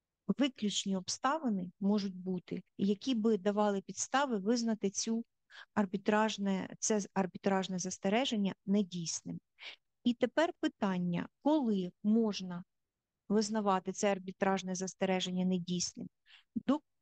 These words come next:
куди, в який суд подавати таку заяву? От саме це питання, яке мене зацікавило, на сьогоднішній момент,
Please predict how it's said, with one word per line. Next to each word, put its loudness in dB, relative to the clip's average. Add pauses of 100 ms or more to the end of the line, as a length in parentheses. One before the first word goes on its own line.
(140)
куди, 2
в -10
який 2
суд -4
подавати 2
таку 0
заяву? 0 (880)
От 2
саме 2
це -4
питання, 0
яке 2
мене 0
зацікавило, -6 (220)
на 2
сьогоднішній -2
момент, 0